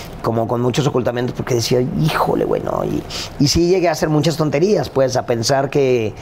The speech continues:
que era una confusión, que se me iba a quitar, que te-, no, ya cuando digo, pues, no, no tiene nada de malo, somos, los seres humanos tenemos gustos diferentes, no somos jícamas,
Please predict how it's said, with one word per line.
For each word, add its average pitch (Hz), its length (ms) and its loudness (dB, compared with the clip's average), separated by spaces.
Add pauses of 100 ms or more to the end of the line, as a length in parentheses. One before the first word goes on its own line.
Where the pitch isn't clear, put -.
(520)
que 143 100 0
era 147 100 0
una 143 160 0
confusión, 139 1160 2
que 123 120 0
se 117 100 0
me 113 100 4
iba 120 100 4
a 113 60 -4
quitar, 135 600 -2
que 127 100 -2
te-, 110 300 0 (180)
no, 262 240 0
ya 190 240 0
cuando 110 680 0
digo, 120 420 2 (760)
pues, - 220 -2
no, 143 480 4
no 143 200 2
tiene 147 200 4
nada 135 460 2
de 127 100 2
malo, 131 460 2
somos, 131 340 -2 (360)
los 110 100 2
seres 139 220 2
humanos 139 280 2
tenemos 135 300 2
gustos 131 380 2
diferentes, 123 520 2
no 131 140 0
somos 131 260 -2
jícamas, 135 640 0